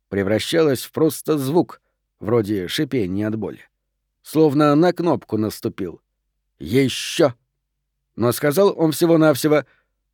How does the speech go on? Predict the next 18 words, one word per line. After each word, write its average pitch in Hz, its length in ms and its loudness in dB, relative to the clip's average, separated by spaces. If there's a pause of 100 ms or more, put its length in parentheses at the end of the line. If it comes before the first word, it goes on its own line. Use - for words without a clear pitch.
(400)
«А 117 180 0
это 139 220 2
плохо?» 165 520 2 (800)
Невинный 143 760 4
вопрос, 143 540 4 (400)
превративший 156 720 2
Покета 165 480 2
Доброчеста 135 720 2
в - 120 -10
крошечный, 123 680 0
но 117 160 0
страшный 135 680 0
вихрь 170 500 2
острых 165 540 0
крючков 147 580 0
с - 60 -12
синими 170 340 4
когтями, 151 720 2